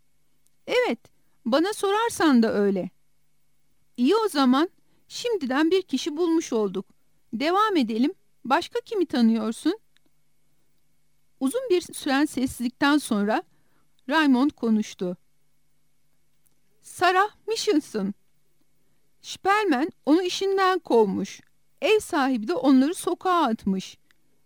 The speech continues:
Geçerken gördüm. Avluda oturuyorlardı. Ne yapacaklarını bilemiyorlardı. Onlara nasıl yardım ederiz baba?" Raveski bir süre düşündü. "Bize gelip yerleşmelerinden başka çare yok."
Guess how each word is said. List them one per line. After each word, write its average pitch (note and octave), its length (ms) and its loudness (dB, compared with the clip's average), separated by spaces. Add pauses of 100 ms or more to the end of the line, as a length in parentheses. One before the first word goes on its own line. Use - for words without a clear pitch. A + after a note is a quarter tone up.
Geçerken E4+ 720 0
gördüm. G3 440 -4 (540)
Avluda D#4+ 420 2
oturuyorlardı. G#3+ 960 -2
Ne D#4+ 100 2
yapacaklarını B3+ 800 -2
bilemiyorlardı. G#3 920 0 (640)
Onlara F#4 460 2
nasıl F#4+ 220 -8
yardım C4 360 2
ederiz A#3+ 420 -2
baba?" A3+ 320 -2 (1300)
Raveski E4 540 -2
bir G4 120 -2
süre C4+ 340 -8
düşündü. G3+ 540 -6 (560)
"Bize C#4+ 320 0
gelip F#4 220 -6
yerleşmelerinden D4+ 960 0
başka A#3 280 -6
çare A#3+ 420 -2
yok." A3+ 340 -4